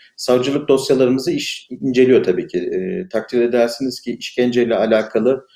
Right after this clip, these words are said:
işte "şu bana işkence yaptı" demek yetmiyor. Onu ispatlamamız gerekiyor. Bu konuda uzman hukukçularımız, e,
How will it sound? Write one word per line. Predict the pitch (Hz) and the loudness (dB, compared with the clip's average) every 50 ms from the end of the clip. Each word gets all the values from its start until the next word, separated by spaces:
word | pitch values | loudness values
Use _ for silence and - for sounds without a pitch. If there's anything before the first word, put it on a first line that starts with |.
| _ _ _ | _ _ _
işte | - - 127 - - - | -4 -2 -2 -2 -2 -6
"şu | - - 131 117 | -6 -4 0 2
bana | 120 120 123 | 2 2 2
işkence | 123 127 - - - 131 123 120 117 | 0 0 -6 -4 -2 0 0 2 2
yaptı" | 123 120 117 120 - 113 123 | 2 2 2 0 -4 -2 0
demek | 123 123 123 120 - - | 2 2 2 0 0 0
yetmiyor. | 120 117 113 - - 104 87 85 90 | 0 0 0 -2 -6 -4 -4 -2 -2
Onu | 95 101 104 107 107 - - _ _ _ _ _ _ _ _ _ _ _ - | -2 -2 0 -2 -2 -2 -6 _ _ _ _ _ _ _ _ _ _ _ -16
ispatlamamız | 127 - - - 110 - - 110 110 110 107 113 101 - | -14 -12 -2 -2 -2 0 0 0 0 0 0 0 -4 -2
gerekiyor. | - 180 - - - - 139 135 - _ _ - _ _ - | -2 -2 -2 -2 -4 -6 -8 -8 -8 _ _ -20 _ _ -8
Bu | 139 127 | -8 0
konuda | - 139 131 127 147 | 0 0 2 2 2
uzman | - 131 117 113 139 143 139 | 2 0 0 2 2 2 2
hukukçularımız, | 135 - 127 - 202 - - - - 123 127 127 123 120 113 127 - - - _ _ _ _ _ _ _ _ _ _ _ _ _ _ _ _ - | 2 -2 -6 -8 -8 -10 -8 -8 -2 2 4 4 4 4 0 0 -4 -6 -14 _ _ _ _ _ _ _ _ _ _ _ _ _ _ _ _ -8
e, | 104 98 95 92 | -6 -4 -2 -2